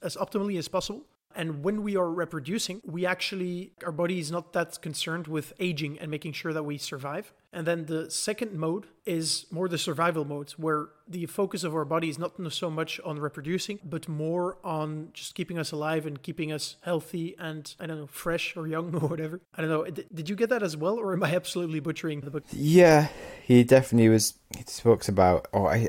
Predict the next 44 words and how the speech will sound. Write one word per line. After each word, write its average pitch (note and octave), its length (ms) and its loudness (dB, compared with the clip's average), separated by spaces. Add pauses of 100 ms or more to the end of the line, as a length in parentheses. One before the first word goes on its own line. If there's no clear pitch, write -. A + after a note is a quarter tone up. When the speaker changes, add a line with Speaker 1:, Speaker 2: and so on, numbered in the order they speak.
Speaker 2:
I A#2 60 0
thought E3+ 120 8
he D#3+ 100 10
said D#3 180 8
that's - 260 8
more B2 160 12
of, A2 60 8
like, G#2 120 8
a, G2+ 140 4
a F#2+ 60 4
species A2 580 6
level, E2+ 480 6
that - 160 4
most G2 500 8
animals F#2 480 6
optimize F2 580 4
either F#2+ 220 8
for F#2 140 4
proliferation F2 1040 6 (260)
or, E2+ 160 6
like, E2 300 6
longevity. F2+ 1000 4 (300)
So F#2 240 8
you'll E2+ 220 8
have, F2 240 6
like, E2+ 160 6
some E2+ 160 4
animals D#2+ 240 2
that - 80 -2
re-, D2+ 280 -2
reproduce D#2+ 420 -2
loads, D2+ 380 4
like, - 140 -4
I C#2+ 60 -4
don't C#2 140 -2
know, - 40 -8 (120)
like - 160 -6
rabbits - 340 0
or D2+ 60 -6
something, C2+ 340 -6 (480)
or C#2 440 6 (200)
others D#2 400 2
where, D2 140 4
like, C2 200 0